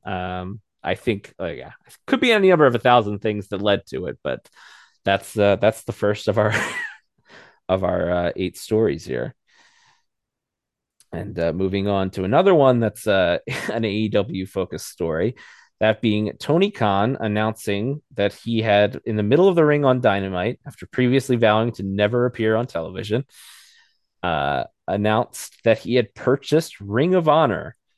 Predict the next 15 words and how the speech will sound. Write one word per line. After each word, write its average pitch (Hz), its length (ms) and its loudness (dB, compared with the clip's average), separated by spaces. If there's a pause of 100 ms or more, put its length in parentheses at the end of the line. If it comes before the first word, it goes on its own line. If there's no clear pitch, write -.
(120)
Of - 40 -20
course, 113 220 0
Ring 110 160 2
of 110 80 2
Honor 107 200 4
had 98 220 -2
basically 98 640 -4 (100)
sh-, - 300 -16 (220)
closed 117 420 2
up 117 120 2
shop - 520 0
at 107 120 -4
the 101 180 -2
end 104 200 0
of 95 460 -2